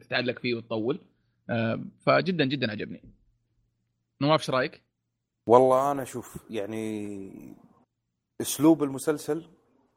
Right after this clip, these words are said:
Speaker 2: وايد صدمني. فكرة المسلسل، التصوير، السينماتوغرافي، الساوند tracks، الإفكتس، كل شيء كان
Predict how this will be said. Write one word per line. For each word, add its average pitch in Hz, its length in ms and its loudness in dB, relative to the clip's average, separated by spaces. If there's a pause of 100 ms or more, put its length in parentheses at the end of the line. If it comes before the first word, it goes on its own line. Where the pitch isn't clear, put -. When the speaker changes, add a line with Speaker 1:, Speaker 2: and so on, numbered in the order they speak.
(1000)
Speaker 2:
وايد 143 240 2
صدمني. 117 540 -6 (1040)
فكرة 127 320 -2
المسلسل، 110 560 -4 (300)
التصوير، 110 640 -6 (220)
السينماتوغرافي، 107 920 -2 (460)
الساوند 117 440 -2
tracks، 113 580 0 (340)
الإفكتس، - 640 -2 (640)
كل 180 320 0
شيء 156 280 0
كان 160 420 -2